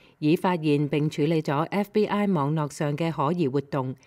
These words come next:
並動用咗所有技術能力進行應對。目前尚未清楚呢件事件係咪同之前嚴颱風入侵行動有關。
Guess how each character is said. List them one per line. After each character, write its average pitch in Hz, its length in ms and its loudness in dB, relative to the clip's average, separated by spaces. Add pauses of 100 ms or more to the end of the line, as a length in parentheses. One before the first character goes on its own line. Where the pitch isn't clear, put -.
(240)
並 160 240 2
動 160 200 0
用 156 200 0
咗 160 200 0
所 160 220 -2
有 175 220 0
技 156 240 0
術 151 220 -4
能 139 280 -2
力 147 220 -2
進 180 200 0
行 156 160 0
應 151 200 0
對。 151 340 0 (460)
目 185 160 0
前 170 280 2
尚 180 220 0
未 175 100 4
清 240 240 0
楚 170 220 0
呢 208 140 2
件 170 200 2
事 151 220 0
件 147 320 2 (320)
係 190 120 0
咪 185 220 2
同 180 260 0
之 240 160 0
前 139 300 0 (200)
嚴 151 260 2
颱 151 220 -2
風 220 240 0
入 185 120 2 (100)
侵 220 280 0
行 135 260 -2
動 147 220 -2
有 139 160 0
關。 175 300 -2